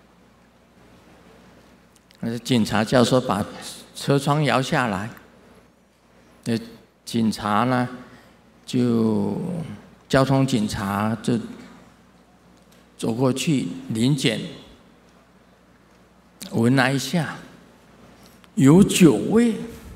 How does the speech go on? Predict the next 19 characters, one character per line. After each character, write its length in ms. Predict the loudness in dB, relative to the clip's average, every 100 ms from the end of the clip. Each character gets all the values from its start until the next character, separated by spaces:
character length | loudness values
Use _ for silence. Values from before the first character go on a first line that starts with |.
| -20 -20 -20 _ _ _ -20 -2
有 240 | 6 6
酒 260 | 6 6 6
味。 320 | 4 4 2 -2 -16 -20 -20 -20 _ _ _ _ _ _ _ _ _ _ _ _ _ _ _ -20 -20 -20 -20 -20 -20 -20 -20 -20 -20 -20 -20 -20 -20 -20 -20 -20 -8
那 360 | 2 6 8 6
个 140 | 4 2
司 380 | 0 -4 -4
机 180 | -2 -4
就 220 | -2 -2
讲 240 | -2 -4 -8
了 60 | -10 -14 -18 -20 -20 _ _ _ _ _ _ _ _ _ -20 -20 -20 -20 -20 -20 -12
：“酒 260 | -6 -4
味？ 580 | -2 0 2 4 2 -2 -8 -20 -20 _ _ _ _ _ _ _ _ _ _ _ _ _ _ _ _ _
你 160 | -4 -2
不 140 | 2
要 120 | 6 6
吓 320 | 8 8 8
死 260 | 6 4
我 360 | 4 4 2 0
了， 240 | 0 -2